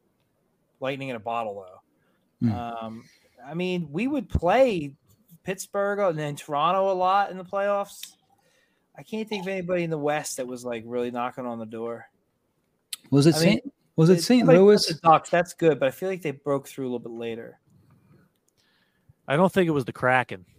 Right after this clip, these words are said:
Speaker 2: Oh, man.
Speaker 1: <laughs>
Speaker 2: So I, I was just watching a documentary about Correa and Solani. That's another one you guys gotta watch. I think it was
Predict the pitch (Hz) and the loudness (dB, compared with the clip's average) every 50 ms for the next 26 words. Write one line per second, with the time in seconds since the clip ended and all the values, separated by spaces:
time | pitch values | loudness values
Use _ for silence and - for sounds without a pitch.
0 | _ _ - - - - - - - - - - 120 127 123 120 117 113 117 123 | _ _ -20 -20 -20 -20 -16 -16 -14 -8 -2 4 6 8 10 10 8 8 8 8
1 | 127 127 123 127 160 - - - - - - - - - - - - 208 208 233 | 8 8 8 6 4 2 0 -8 -8 -10 -12 -16 -16 -14 -2 8 10 12 12 12
2 | 269 269 220 226 262 311 311 254 233 269 196 - 196 202 196 196 196 196 - 202 | 12 12 12 12 12 12 10 8 4 2 2 4 8 10 10 10 8 8 6 6
3 | 196 175 170 160 - - _ _ - 170 165 180 196 190 190 190 196 185 185 185 | 6 6 4 2 -2 -8 _ _ 4 6 8 10 10 10 8 8 6 4 6 6
4 | 185 - - 185 175 165 156 156 143 131 131 - - - 139 131 147 160 160 165 | 4 4 6 6 6 6 8 6 6 6 4 2 2 4 4 6 6 8 8 8
5 | 165 156 151 139 135 127 - - - 113 110 120 147 190 220 240 208 123 92 92 | 8 8 6 6 2 2 2 0 0 2 4 6 6 6 6 6 4 2 0 -4
6 | 85 _ _ _ _ _ _ _ _ - 165 220 226 - 214 160 151 175 185 180 | -12 _ _ _ _ _ _ _ _ 4 4 6 6 6 6 8 8 8 8 8
7 | 160 147 135 131 120 127 120 120 113 - 131 120 113 110 113 107 107 107 - 147 | 6 6 4 4 2 0 0 -2 -2 -2 -2 -2 -2 -2 -2 -4 -4 -2 0 0
8 | 135 - - 233 240 233 220 175 165 156 135 113 - - | 0 4 4 4 6 6 6 6 6 6 4 2 -2 -6